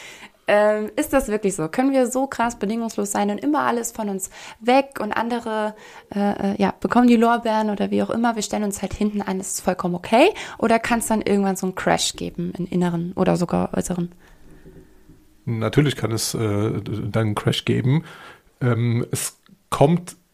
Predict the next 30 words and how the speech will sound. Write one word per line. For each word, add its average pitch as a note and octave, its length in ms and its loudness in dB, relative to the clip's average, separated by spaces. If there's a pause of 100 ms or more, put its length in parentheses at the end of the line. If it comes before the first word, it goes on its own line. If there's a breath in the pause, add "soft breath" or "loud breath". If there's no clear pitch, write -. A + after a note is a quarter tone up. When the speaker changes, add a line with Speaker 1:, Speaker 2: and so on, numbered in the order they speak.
(120)
Speaker 2:
immer D3+ 260 2
sehr, C3+ 260 4
sehr, C3+ 160 4
sehr, C3 200 2
sehr A#2+ 280 -2
individuell A2+ 500 -6
auf - 140 -12
die, - 200 -12
auf - 100 -14
die A2 120 -10
Person B2 340 -2
und A2+ 120 -6
die G#2 60 -6
Situation A#2 540 -4
an. D3 400 -2
Ähm, A2 500 -2
wenn A#2+ 640 -4
wir A#2+ 80 4
über, A2+ 380 2 (100)
wir A#2 80 -4
haben A#2 80 -4
ja A2+ 60 -4
vorhin - 480 -6
kurz - 200 -8
das - 160 -6
Wort A#2 140 2
Persönlichkeitsstruktur A#2+ 840 -2
aufgegriffen. C3+ 1200 -4 (520 soft breath)
Ähm, A#2+ 520 -2 (1160)
also G#2+ 280 -6